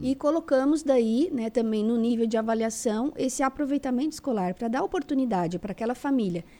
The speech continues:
que não tem a condição de fazer o pagamento da mensalidade integral, né, mas oportunizar também pra aquele aluno que é um bom aluno, é um aluno em destaque dentro da sua escola, seja ela municipal ou estadual,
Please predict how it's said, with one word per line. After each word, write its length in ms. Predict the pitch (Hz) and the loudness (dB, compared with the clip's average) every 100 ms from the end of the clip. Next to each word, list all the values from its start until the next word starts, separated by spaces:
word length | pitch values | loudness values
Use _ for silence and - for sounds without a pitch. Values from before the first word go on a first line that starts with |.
| - - | -20 -8
que 80 | |
não 140 | 208 196 | -4 -2
tem 200 | 220 247 | -2 -2
a 60 | |
condição 540 | 277 269 262 - 190 156 - - - - | -2 -2 -2 0 0 0 -8 -20 -20 -12
de 320 | 175 180 196 180 | -4 0 2 0
fazer 480 | 220 208 208 196 185 | -2 -2 2 2 0
o 40 | |
pagamento 460 | 208 202 190 190 202 | 0 0 0 0 -2
da 80 | |
mensalidade 680 | 185 190 - 185 180 175 180 | -4 -4 -4 -4 0 0 0
integral, 640 | 175 185 170 180 233 349 - - - | -2 -2 -2 0 0 0 -6 -20 -12
né, 140 | 202 208 | -4 -2
mas 180 | 220 226 | 0 0
oportunizar 640 | 226 233 254 233 226 269 | 0 0 -2 -2 0 0
também 320 | 277 233 277 | 0 0 -2
pra 100 | 302 | -2
aquele 260 | 285 262 247 | -2 0 2
aluno 300 | 220 269 311 | 2 0 0
que 100 | 277 | -2
é 60 | |
um 80 | 233 | -2
bom 220 | 214 277 | 0 0
aluno, 360 | 294 262 254 240 | 0 0 0 0
é 60 | |
um 60 | 220 | -2
aluno 240 | 202 233 | -2 0
em 80 | 233 | 0
destaque 640 | 247 269 - 233 220 - 262 - - - | 0 -2 -2 0 0 -4 -8 -10 -20 -4
dentro 300 | 185 214 254 | 2 2 2
da 120 | 254 | -2
sua 180 | 247 233 | -2 -2
escola, 600 | 233 - 196 196 220 254 - | -4 -4 -2 0 0 -2 -6
seja 320 | - 196 202 | -6 -4 0
ela 200 | 185 185 | 0 0
municipal 760 | 185 180 - 180 - 170 208 | -2 -2 -6 -10 -4 -2 0
ou 80 | 233 | -2
estadual, 720 | 185 - 185 175 165 175 233 | -4 -4 -4 -2 0 0 -2